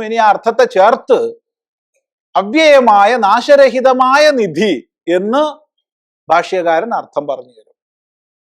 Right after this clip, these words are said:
അത് ശ്രദ്ധിക്കുക. തുടർന്ന് സംഭവഃ,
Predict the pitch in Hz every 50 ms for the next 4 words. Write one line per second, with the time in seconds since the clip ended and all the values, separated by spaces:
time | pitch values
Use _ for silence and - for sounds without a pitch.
0 | _ _ _ _ _ _ _ _ _ _ _ _ _ _ _ _ - 165 170 -
1 | 170 170 151 147 143 123 - 110 - _ _ _ _ _ _ _ _ _ _ _
2 | _ _ _ _ _ _ _ _ _ _ _ _ _ _ _ _ _ _ - 190
3 | 196 202 208 233 254 247 190 135 - - - - _ _ _ _ _ _ _ -
4 | - - 196 185 214 254 233 - 190 180 160 165 151 135